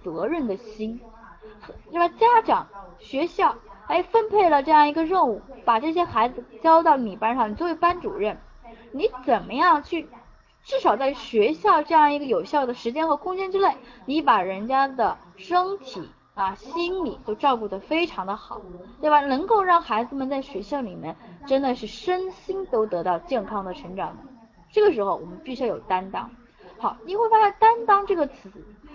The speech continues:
真的非常大，对吧？很难去把握和驾驭。那这个时候，如果大家聪明的话，就会，应该来讲，就尽量的选择什么呢？选择避开纯谈理论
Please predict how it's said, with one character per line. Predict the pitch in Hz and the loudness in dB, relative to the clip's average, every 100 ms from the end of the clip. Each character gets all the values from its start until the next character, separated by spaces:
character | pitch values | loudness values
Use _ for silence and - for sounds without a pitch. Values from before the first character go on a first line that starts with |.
| - 370 370 | -20 -16 -2
真 | 427 494 | 0 2
的 | 494 | 2
非 | 370 | 0
常 | 226 214 | -2 -2
大， | 339 302 196 | 0 0 -4
对 | 190 | -6
吧？ | 175 208 262 262 - - - - _ - - - | -8 -10 -16 -20 -20 -20 -20 -20 _ -20 -18 -4
很 | 302 240 226 | 0 0 0
难 | 208 269 | -2 -2
去 | 427 - 185 | -4 -4 -2
把 | 247 196 | -2 2
握 | 214 | 0
和 | 208 | 0
驾 | 202 - 311 214 | -6 2 2 2
驭。 | 185 - - - 359 - - | -8 -20 -20 -20 -20 -18 0
那 | 440 | 2
这 | - | 2
个 | 494 381 | 0 2
时 | 220 | 4
候， | 220 208 | 4 2
如 | 247 277 | -4 0
果 | 403 | 0
大 | 254 | 2
家 | 277 285 311 | 2 2 0
聪 | - 403 403 | -2 0 0
明 | 359 214 | -2 -6
的 | |
话， | 170 - - - - - - | -8 -12 -14 -18 -20 -20 -6
就 | 330 415 | 4 4
会， | 370 330 - | 4 -4 -6
应 | 480 | -2
该 | 453 | 2
来 | 349 240 | 4 2
讲， | 220 - _ - | -2 -10 _ -8
就 | - 392 | 0 0
尽 | - - 427 370 330 | 0 0 0 0 -4
量 | 359 330 262 | -2 -2 -2
的 | 208 | -8
选 | - - 208 185 | -10 -6 -6 -6
择 | 185 180 208 | -10 -10 -10
什 | 190 | -12
么 | 180 | -16
呢？ | 185 185 | -18 -16
选 | 196 208 190 | -6 -6 -4
择 | 202 - - | -8 -10 -12
避 | 466 415 226 | -8 -6 -8
开 | - - 196 190 - - | -10 -6 -6 -6 -12 -20
纯 | - 202 185 226 349 | -14 -10 -8 -8 -12
谈 | 330 240 196 233 220 | -6 -4 -2 -4 -4
理 | 185 | -6
论 | 160 202 185 | -4 -6 -6